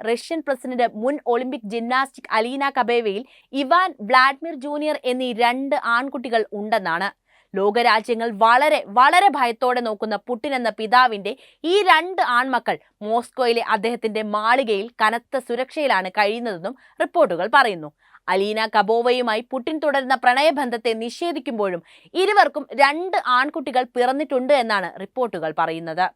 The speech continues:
പ്രതിപക്ഷ നേതാവ് മിഖായൽ ഗോർഡോക്കോവ്സ്കി സ്ഥാപിച്ച റഷ്യൻ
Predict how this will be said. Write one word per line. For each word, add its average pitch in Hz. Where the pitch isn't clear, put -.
പ്രതിപക്ഷ 427
നേതാവ് 277
മിഖായൽ 339
ഗോർഡോക്കോവ്സ്കി 269
സ്ഥാപിച്ച 220
റഷ്യൻ 330